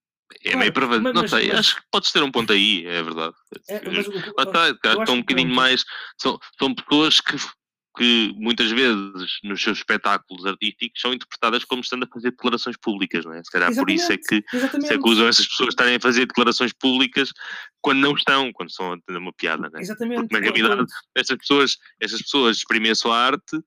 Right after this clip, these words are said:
Speaker 1: também em plataformas como o Twitter, em que, tipicamente, elas têm declarações públicas, não é?
Speaker 2: Sim, sim, sim, sim. Não, eu, eu, eu compreendo, e lá está, de facto, se calhar, na, para os humoristas, e-, o, esses meios, ou seja, as redes, as redes sociais enquanto meio de propagação da sua arte,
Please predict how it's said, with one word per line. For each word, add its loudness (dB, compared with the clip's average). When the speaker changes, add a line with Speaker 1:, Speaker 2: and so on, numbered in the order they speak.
Speaker 1:
também 0
em -2
plataformas -4
como -6
o -6
Twitter, -2
em 0
que, -2
tipicamente, -2
elas 2
têm 0
declarações -6
públicas, -10
não -20
é? -20
Speaker 2:
Sim, -6
sim, -10
sim, -12
sim. -16
Não, -4
eu, -6
eu, -8
eu -10
compreendo, -6
e -6
lá -4
está, -8
de -12
facto, -6
se -10
calhar, -2
na, -4
para -2
os -2
humoristas, -2
e-, 4
o, -4
esses 2
meios, 0
ou -4
seja, -2
as -4
redes, -2
as -2
redes -4
sociais 0
enquanto 0
meio 2
de -8
propagação 0
da 0
sua 0
arte, -6